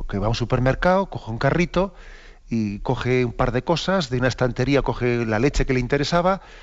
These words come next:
lo demás no le interesa y pasa de largo, y de la siguiente estantería coge las galletas que no, que tiene la despensa vacía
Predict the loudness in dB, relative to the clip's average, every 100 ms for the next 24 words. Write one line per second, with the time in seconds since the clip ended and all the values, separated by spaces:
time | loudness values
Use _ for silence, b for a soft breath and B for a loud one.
0 | B -8 -4 -2 0 0 0 0 0 0
1 | 0 0 0 0 2 2 0 -2 0 0
2 | 0 -2 -2 -2 -2 -2 0 0 0 0
3 | 0 0 0 0 0 0 0 -2 -2 -4
4 | -4 0 0 0 2 0 2 -2 0 2
5 | 2